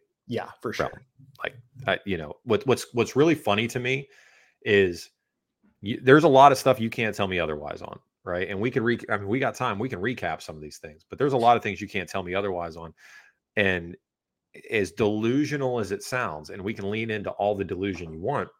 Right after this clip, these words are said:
Speaker 2: there are things that exist in the M M A sphere right now that I would go dollars to donuts, put my, you know, l-, let the boys hang out on the chopping block here and say it started with us. It
Speaker 1: Mm-hmm.
Speaker 2: started with us.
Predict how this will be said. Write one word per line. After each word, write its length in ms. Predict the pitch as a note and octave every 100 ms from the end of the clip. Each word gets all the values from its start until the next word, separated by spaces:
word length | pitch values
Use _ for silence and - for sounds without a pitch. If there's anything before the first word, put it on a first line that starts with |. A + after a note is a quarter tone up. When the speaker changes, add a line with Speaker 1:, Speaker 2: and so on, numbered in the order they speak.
| _ _ _ _ _ _ _ -
Speaker 2:
there 180 | B2+
are 80 | D3+
things 260 | A2+ C3 A2
that 80 | F#2+
exist 400 | E2 A#2 A2 - -
in 140 | D#3
the 180 | F3+ C#3
M 160 | C#3+ D3+
M 140 | C3+
A 120 | B2+
sphere 560 | A#2+ - C3 A#2 D2+ - _ _ _ -
right 240 | A2+ A#2+
now 340 | A2 F#2+ E2 - - _ -
that 100 | G#2
I 100 | C#3+
would 140 | D#3
go 140 | D3+
dollars 440 | A2 A#2 A#2+ A2+ -
to 100 | F2+
donuts, 400 | G#2 A2 F#2+ -
put 200 | - -
my, 200 | F2+ E2 - _
you 200 | - A2+
know, 280 | E2+ D#2 - -
l-, 420 | - - C#2+ - A2+
let 200 | G#2+ G#2+
the 60 |
boys 320 | F2+ A2 A2
hang 320 | F#2+ G#2 G2+ G2+
out 220 | G2 G2
on 160 | G2+ F2+
the 60 |
chopping 420 | - B2+ C#3 F2+
block 320 | D#2 D#2 D#2 -
here 200 | E2+ F2
and 140 | F2+
say 200 | - G2+
it 100 | G#2+
started 380 | - A2+ A#2 F#2
with 160 | E2+
us. 380 | C#2 A#1 - - _ _ _ _ _ -
It 20 |
Speaker 1:
Mm-hmm. 180 | G2 G#2
Speaker 2:
started 340 | A2+ A#2+ G#2
with 120 | F#2+ B2+
us. 260 | F#2+ -